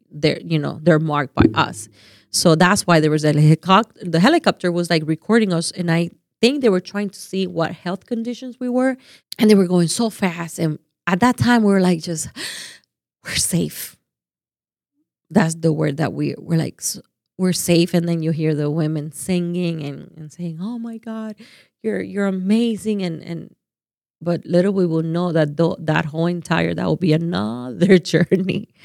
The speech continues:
Um, while they save us, at that moment, my mom almost lost her life 'cause they had to lift us from that. And the waves were still very, were very harsh.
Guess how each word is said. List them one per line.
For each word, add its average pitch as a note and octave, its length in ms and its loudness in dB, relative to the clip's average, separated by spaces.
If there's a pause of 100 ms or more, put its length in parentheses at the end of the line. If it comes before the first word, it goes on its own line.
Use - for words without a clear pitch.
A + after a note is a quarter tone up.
(440)
Um, D#3+ 320 4 (160)
while E3 260 8
they E3 100 6
save F#3 360 6
us, D#3+ 180 6
at D#3+ 200 0
that E3 140 6
moment, E3+ 380 6
my D3 120 4
mom D3 280 2
almost C#3+ 440 -2 (100)
lost D3+ 400 2
her C#3 120 0
life D3 460 -2
'cause C#3+ 300 -4
they F3 160 4
had E3 340 -4
to E3 140 -4
lift D#3+ 320 -4
us E3 100 -10
from E3 220 -6
that. E3+ 240 -2
And E3+ 200 -4
the F3 80 -2
waves D#3+ 340 4
were - 180 -12
still D#3+ 280 -8
very, D3 380 -6 (640)
were E3 160 8
very D3+ 320 8
harsh. - 580 0